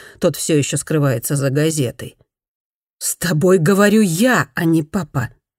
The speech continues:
окликает ее мать. «Не знаешь, где Ханна?» тяжело сглотнув,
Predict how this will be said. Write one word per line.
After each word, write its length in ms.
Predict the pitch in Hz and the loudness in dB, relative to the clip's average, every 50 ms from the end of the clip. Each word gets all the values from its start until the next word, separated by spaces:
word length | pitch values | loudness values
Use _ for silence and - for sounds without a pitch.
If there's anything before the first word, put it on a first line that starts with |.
| - 180 | -2 -2
окликает 540 | 156 - 185 151 147 - 147 131 123 - - | -2 0 -2 -2 -2 -2 -2 -4 -4 -4 -6
ее 260 | 135 123 123 131 131 | -4 -4 -2 -2 -2
мать. 360 | 131 131 127 - - - - _ _ _ _ _ _ _ _ _ _ _ _ _ _ _ _ _ _ _ _ _ - | -2 -2 -4 -6 -10 -16 -18 _ _ _ _ _ _ _ _ _ _ _ _ _ _ _ _ _ _ _ _ _ -4
«Не 320 | 339 294 294 302 277 262 | 0 2 4 2 2 2
знаешь, 480 | 269 254 262 285 330 370 311 - - - - - _ _ _ _ _ _ _ _ _ _ | 0 0 2 2 2 2 0 -2 -6 -12 -16 -20 _ _ _ _ _ _ _ _ _ _
где 640 | - 233 226 226 226 240 233 254 233 214 254 254 262 254 | -6 -6 -4 -6 -6 -4 -2 -2 0 0 2 0 0 -2
Ханна?» 800 | - - - - - - 277 269 262 240 226 226 220 220 214 - _ _ _ _ _ _ _ | -4 -10 -18 -20 -10 -4 -2 0 2 2 4 4 2 2 -2 -4 _ _ _ _ _ _ _
тяжело 400 | - 165 151 147 139 135 131 127 | -4 -2 0 0 2 2 2 0
сглотнув, 600 | 131 127 135 135 127 - - 160 160 165 151 - | 0 -2 -2 -2 -2 -2 -2 -2 -2 -2 -2 -6